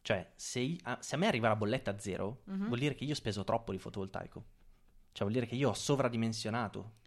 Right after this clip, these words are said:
Speaker 1: il
Speaker 2: La
Speaker 1: mio
Speaker 2: tua
Speaker 1: impianto
Speaker 2: produ-, stai
Speaker 1: fotovoltaico.
Speaker 2: producendo
Speaker 1: Sto producendo troppo e quindi ho speso troppo per costruire.
Speaker 2: Mhm.
Speaker 1: Il plug and play è una figata da quel punto di vista perché goccina a goccina lo uso sempre al cento per cento.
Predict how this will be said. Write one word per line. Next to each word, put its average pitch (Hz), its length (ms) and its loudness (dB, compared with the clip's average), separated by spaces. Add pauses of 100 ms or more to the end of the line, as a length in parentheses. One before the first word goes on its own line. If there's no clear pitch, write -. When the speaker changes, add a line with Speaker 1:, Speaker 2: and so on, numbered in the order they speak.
Speaker 1:
il 113 80 -2
Speaker 2:
La 101 60 2
Speaker 1:
mio 101 140 2
Speaker 2:
tua 104 120 0
Speaker 1:
impianto 90 140 -4
Speaker 2:
produ-, - 300 -4
stai 190 140 -4 (120)
Speaker 1:
fotovoltaico. 190 60 -8
Speaker 2:
producendo 175 680 -10
Speaker 1:
Sto 165 140 -4
producendo 127 360 0
troppo - 680 0
e 127 120 -6
quindi 151 200 0
ho 107 40 -2
speso 110 280 -2
troppo 127 380 0
per 107 200 -4
costruire. 98 680 -6 (120)
Speaker 2:
Mhm. 185 340 -12 (460)
Speaker 1:
Il 175 140 0
plug 175 240 2
and 139 120 0
play 117 200 2
è 98 60 2
una 113 100 0
figata 113 400 -2
da 101 40 -4
quel 110 140 -2
punto 135 240 -4
di 127 60 -2
vista 104 320 -6
perché 110 460 -4
goccina 143 420 -2
a - 20 -2
goccina 104 500 -6 (100)
lo 147 120 -2
uso 135 160 -2
sempre 165 320 -2
al 107 60 -4
cento 120 240 -6
per 101 120 -6
cento. 104 520 -6